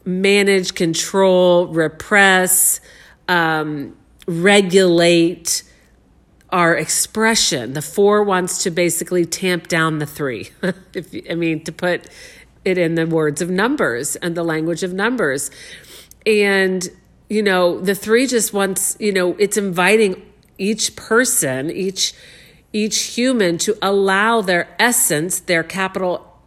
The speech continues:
S self, their soul, their trueness to express. And we are safe, this is the four energy, to do that. Um,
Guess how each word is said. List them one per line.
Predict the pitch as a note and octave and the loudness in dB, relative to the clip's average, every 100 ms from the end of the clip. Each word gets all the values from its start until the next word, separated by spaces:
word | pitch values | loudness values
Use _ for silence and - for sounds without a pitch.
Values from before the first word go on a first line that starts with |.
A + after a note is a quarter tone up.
| - | -2
S | F#3 F#3 - - | -2 0 -2 -2
self, | - - E3 F3 - | -2 2 2 0 -4
their | F3 D#3+ | -4 -4
soul, | - - G3 F3 D#3+ | -4 -4 0 2 2
their | E3+ E3+ D#3+ | 0 -2 -4
trueness | D#3+ - G#3+ A3 A3+ A3 A3 - - - E3 D#3+ E3+ - - | -6 -2 2 4 4 2 -2 -18 -16 -2 0 2 0 -4 -4
to | - - G#3+ G#3+ G#3+ - _ _ | -6 -2 0 0 -2 -8 _ _
express. | E3+ E3 - - - G#3 A3+ D#3 B2+ - - - - - - - _ | -8 -4 -4 -4 -4 -4 -4 -6 -8 -6 -6 -6 -12 -20 -20 -20 _
And | G3+ F#3+ F#3 F3+ F3 F3+ E3+ - _ _ _ | -2 2 2 0 0 -2 -4 -6 _ _ _
we | - F3+ G#3 - | -4 0 0 0
are | G3 A3 | 0 0
safe, | C4 - - A#3+ A3 F#3+ C#4+ - - | 0 0 2 4 6 4 2 -6 -12
this | - D#3+ | -8 -6
is | F3 | -6
the | F#3+ | -8
four | - C4 | 0 2
energy, | B3+ G3+ F3 F#3+ G#3 - _ _ _ _ - | 4 2 2 0 -2 -8 _ _ _ _ -8
to | - A3+ | -2 0
do | G3 A3 D4 | 0 2 4
that. | E4+ D#3+ G2 - _ - - _ - - - - _ - | 4 0 -4 -10 _ -12 -12 _ -20 -20 -20 -20 _ -2
Um, | G3 F#3 F3+ F3+ | 2 2 0 -2